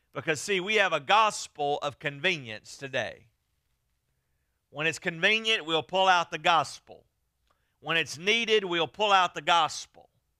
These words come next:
But when it's not convenient, when it's not fitting, when we know it doesn't match up. I learned this lesson a long time ago. I had a guy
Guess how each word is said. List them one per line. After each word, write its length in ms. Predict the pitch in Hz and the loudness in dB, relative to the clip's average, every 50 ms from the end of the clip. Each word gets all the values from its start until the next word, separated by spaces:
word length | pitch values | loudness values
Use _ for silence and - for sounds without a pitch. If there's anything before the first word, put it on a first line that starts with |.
| _ _ _ _ _ _ _ _ | _ _ _ _ _ _ _ _
But 120 | 147 147 | -4 -2
when 140 | 160 170 170 | -2 0 -2
it's 220 | 175 170 - 135 165 | -2 -4 -6 -2 0
not 320 | 214 240 285 285 - _ | 2 2 2 2 0 _
convenient, 580 | - 196 170 151 135 120 104 101 - - - _ _ _ _ _ _ _ _ _ _ _ _ _ _ _ _ _ _ | -6 -6 -6 -4 -6 -8 -8 -10 -14 -20 -20 _ _ _ _ _ _ _ _ _ _ _ _ _ _ _ _ _ _
when 140 | _ 135 143 | _ -8 -8
it's 200 | 151 143 - 139 | -8 -8 -8 -4
not 260 | 165 185 202 202 - - _ _ _ | 0 0 2 0 0 -4 _ _ _
fitting, 400 | - 220 208 175 135 104 - _ _ _ _ _ _ _ _ _ _ _ _ _ _ _ | 2 4 4 2 2 -4 -10 _ _ _ _ _ _ _ _ _ _ _ _ _ _ _
when 180 | 127 143 147 | -10 -6 -4
we 100 | 156 156 | -4 -4
know 300 | 160 170 190 196 202 202 | 0 2 2 4 4 2
it 160 | 196 180 170 156 | 0 -2 0 0
doesn't 380 | 180 185 170 147 170 165 - _ _ _ | 0 0 0 -2 -4 -8 -10 _ _ _
match 460 | 131 156 180 180 165 - - - 190 | -2 0 0 0 0 -2 -6 -2 0
up. 300 | 190 160 123 - - _ _ | 0 0 0 -4 -10 _ _
I 120 | - 160 | 0 2
learned 280 | 175 180 175 170 180 170 | 4 4 2 2 0 -4
this 240 | 160 160 135 - - _ _ _ _ _ | -8 -10 -10 -12 -16 _ _ _ _ _
lesson 340 | - 160 170 156 - 156 143 | 0 0 2 2 -2 -6 -4
a 40 | 143 | -2
long 220 | 156 160 165 170 | -2 -2 -2 -4
time 240 | - 170 160 160 151 | -4 -4 -4 -4 -6
ago. 160 | 147 139 139 | -4 -2 0
I 60 | 139 | 0
had 80 | 143 139 | 0 -2
a 40 | 135 | -2
guy 300 | 131 143 143 139 139 | 0 0 0 0 -2